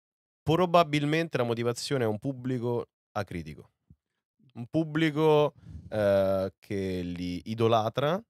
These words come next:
eh, tendenzialmente piccolo, tendenzialmente, ma adesso non conosco i numeri, poi, che ne so, nel caso di Blur dovre-, dovremmo fare delle distinzioni, Blur c'è un pubblico talmente grosso che avrà varie fasce di età, però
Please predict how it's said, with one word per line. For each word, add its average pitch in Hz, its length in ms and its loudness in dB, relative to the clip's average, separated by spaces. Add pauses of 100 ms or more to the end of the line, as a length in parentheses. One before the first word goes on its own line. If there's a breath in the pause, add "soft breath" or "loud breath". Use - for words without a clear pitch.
(120)
eh, 85 300 -10 (300)
tendenzialmente 117 840 0
piccolo, 120 680 0 (520)
tendenzialmente, 82 920 -8
ma 78 100 -8
adesso 78 220 -10
non 82 100 -8
conosco 98 280 -4
i 98 40 -4
numeri, 95 240 -4
poi, 92 200 -2 (200)
che - 60 -14
ne 85 100 -8
so, 76 120 -10
nel 71 140 -14
caso 82 180 -10
di 82 120 -8
Blur 87 340 -6
dovre-, 87 260 -6
dovremmo 101 320 -2
fare 107 140 2
delle 104 140 0
distinzioni, 87 540 -8
Blur 85 200 -8
c'è - 120 -10
un 80 60 -14
pubblico 85 260 -6
talmente 87 360 -6
grosso 85 380 -6
che 76 80 -10
avrà 78 280 -8 (460)
varie 90 280 0
fasce 95 320 0
di 90 80 0
età, 90 180 0
però 147 300 8